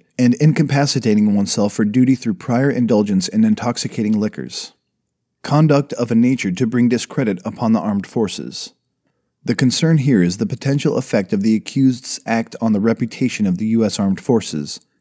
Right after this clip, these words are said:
how the military is perceived by the civilian sector. The conduct must tend to bring the service into disrepute or lower it in public esteem. Thus,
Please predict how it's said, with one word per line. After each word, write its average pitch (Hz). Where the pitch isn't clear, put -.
how 135
the 127
military 123
is 90
perceived 104
by 107
the 107
civilian 107
sector. 107
The 113
conduct 147
must 120
tend 139
to 147
bring 131
the 127
service 95
into 110
disrepute 113
or 117
lower 117
it 90
in 104
public 110
esteem. 90
Thus, 120